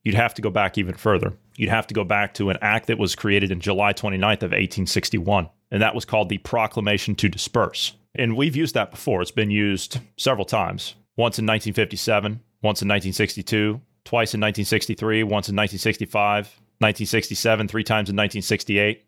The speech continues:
Now, what does that mean? What does this do? Whenever the president considers it necessary to use the militia or armed forces under this chapter, he shall, by proclamation, immediately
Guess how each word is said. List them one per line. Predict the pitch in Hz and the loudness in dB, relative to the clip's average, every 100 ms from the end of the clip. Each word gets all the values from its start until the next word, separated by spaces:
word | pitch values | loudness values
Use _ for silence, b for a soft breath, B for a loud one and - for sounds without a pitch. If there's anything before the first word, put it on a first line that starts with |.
| _ | _
Now, | 98 92 | -4 0
what | 113 | 0
does | 95 | 0
that | 110 - | 0 -2
mean? | - 120 - - | -6 -8 -14 -2
What | 110 | 0
does | 107 | 2
this | 117 113 | 0 0
do? | - - - - _ | -2 -4 -6 -20 _
Whenever | 104 123 151 | 0 2 2
the | 180 | 0
president | - 143 127 127 | 0 0 0 -2
considers | 127 113 - 123 113 | -2 -2 0 0 0
it | - | -2
necessary | 107 110 147 156 135 - 98 95 | -2 0 0 0 -2 0 2 2
to | - | -2
use | 107 123 117 | -2 0 0
the | 113 | 0
militia | 98 107 117 120 | 2 2 0 -2
or | 120 110 | -2 0
armed | 113 123 120 | 0 0 -2
forces | - - 151 147 101 82 | -6 -2 0 0 -4 0
under | 117 98 | 0 2
this | 92 - | 0 0
chapter, | 101 85 - 98 - | 0 0 -2 -6 -8
he | - 139 | -2 0
shall, | 135 - - 202 95 85 107 143 _ 113 | 0 -2 0 0 0 -2 -4 -6 _ 0
by | 117 117 | 2 2
proclamation, | - 151 151 147 139 180 170 113 104 | 0 0 0 -2 0 0 0 -4 -2
immediately | 127 113 123 143 175 123 185 | 0 2 2 2 0 0 -4